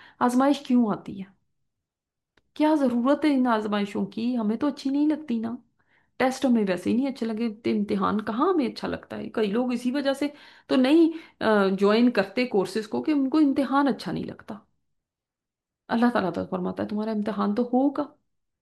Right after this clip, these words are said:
क्यों? इसलिए कि इम्तिहान से पता चलता है कौन कितना काबिल है, उसकी काबिलियत पता चलती है, जन्नत में जाने के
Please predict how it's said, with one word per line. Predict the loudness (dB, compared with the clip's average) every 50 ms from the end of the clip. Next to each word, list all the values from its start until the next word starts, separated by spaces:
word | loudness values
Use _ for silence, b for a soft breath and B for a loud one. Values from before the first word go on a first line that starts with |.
| _ _ _ 0
क्यों? | 2 4 4 6 4 4 2 2 -2 -4 -10 _ _ _ _ B B B B B B
इसलिए | 4 4 4 4 4 6 6 6
कि | 8 6 6 6
इम्तिहान | 6 4 4 4 4 4 4 4 2 4 4 6 6 4 4 2 0 -4
से | -4 -4 2 6 8 8 8 6 4
पता | 4 4 4 4 4
चलता | 2 -2 -2 -2 -2 -2 -2
है | -2 -2 -2 -4 -4
कौन | -2 -2 0 2 2 2 2 0 0 -2 -2
कितना | -4 -4 -4 -4 -4 -2 -2 -2 -2 -4 0 0
काबिल | 0 2 2 2 2 2 2 2 0
है, | 0 0 0 0 0 -2 -6 -10 _ _ _ _ _ b b b b b b
उसकी | -4 -4 -2 2 2 2 2
काबिलियत | 4 2 2 4 4 6 6 6 6 6 4 4 4 0
पता | 0 0 0 0
चलती | 0 -2 -4 -4 -6 -8 -10 -8
है, | -8 -10 -10 -12 -6
जन्नत | -2 0 0 2 2 0 -2 0 0
में | -2 0 -2 -2
जाने | -2 -2 -2 0 -2 0
के | 0 -2